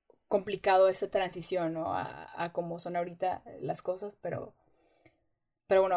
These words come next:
afortunadamente todo hasta ahorita ha salido bien y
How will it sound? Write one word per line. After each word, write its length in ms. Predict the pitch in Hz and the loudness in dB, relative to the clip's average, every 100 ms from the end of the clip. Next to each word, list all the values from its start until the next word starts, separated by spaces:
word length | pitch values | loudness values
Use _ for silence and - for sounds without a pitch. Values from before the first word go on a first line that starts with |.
| 156 | 2
afortunadamente 800 | 185 190 202 196 196 196 196 196 | 0 -2 -4 -4 -2 -4 -4 -2
todo 720 | - 185 185 185 180 151 80 78 67 101 | 2 4 4 4 4 2 -2 -8 -8 -6
hasta 240 | 170 180 | -4 -2
ahorita 500 | 170 170 170 165 151 - - | -4 0 0 0 0 -2 -6
ha 40 | |
salido 360 | 165 165 165 156 | -8 -6 -6 -6
bien 420 | 170 180 190 202 | -2 -2 -2 -8
y 440 | - 175 156 131 | -6 -2 -2 -4